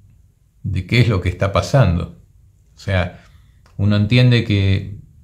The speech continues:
la situación económica afecta o perjudica, eh, a algunos de una manera mucho más gravosa que a otros, pero también, eh, son cuestiones que tienen que ver con las decisiones.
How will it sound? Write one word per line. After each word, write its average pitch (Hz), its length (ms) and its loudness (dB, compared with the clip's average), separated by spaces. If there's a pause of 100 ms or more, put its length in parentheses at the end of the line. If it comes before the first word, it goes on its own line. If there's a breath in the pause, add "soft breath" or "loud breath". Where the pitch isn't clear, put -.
(140)
la 104 160 -4
situación 110 680 -4
económica 107 1000 0 (400 loud breath)
afecta 95 640 0
o 87 100 -2
perjudica, 95 1040 -2 (600 soft breath)
eh, 82 560 -16
a 87 140 -8
algunos 95 440 0
de 95 60 0
una 92 180 2
manera 87 800 -2 (240)
mucho 92 340 -4
más 87 200 2
gravosa 92 500 0
que 98 80 0
a 113 80 4
otros, 104 520 -2 (1200)
pero 107 220 -2
también, 147 720 2
eh, 92 520 -10 (400)
son 113 300 -6
cuestiones 127 400 2
que - 80 -2
tienen 98 300 0
que 98 80 -2
ver 104 140 2
con 101 120 0
las 90 140 2
decisiones. 82 800 -8